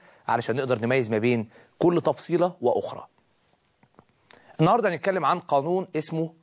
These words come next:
ضعف الزاوية. قانون ضعف الزاوية ده إيه حكايته؟ جه منين؟ بنفكه إزاي؟ طب هنبدأ مع بعض دلوقتي في قانون ضعف الزاوية وتابع معايا.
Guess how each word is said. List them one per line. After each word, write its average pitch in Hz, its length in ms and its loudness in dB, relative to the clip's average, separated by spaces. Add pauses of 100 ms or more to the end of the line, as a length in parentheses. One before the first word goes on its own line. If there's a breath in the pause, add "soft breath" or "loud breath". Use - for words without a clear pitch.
(160)
ضعف 135 600 0 (140)
الزاوية. 113 440 -6 (680)
قانون 233 300 0
ضعف 185 220 -2
الزاوية 117 300 -2
ده 95 200 -8 (760)
إيه 190 60 4
حكايته؟ 185 420 -4 (680)
جه 147 220 2
منين؟ 165 460 2 (380)
بنفكه 151 400 0
إزاي؟ 107 280 -8 (1000 loud breath)
طب 160 120 0
هنبدأ 214 260 2
مع 151 120 2
بعض 175 160 2
دلوقتي 147 300 -2
في - 80 -16
قانون 135 320 -2
ضعف 135 340 0
الزاوية 139 420 -2 (100)
وتابع 120 420 0
معايا. - 280 -10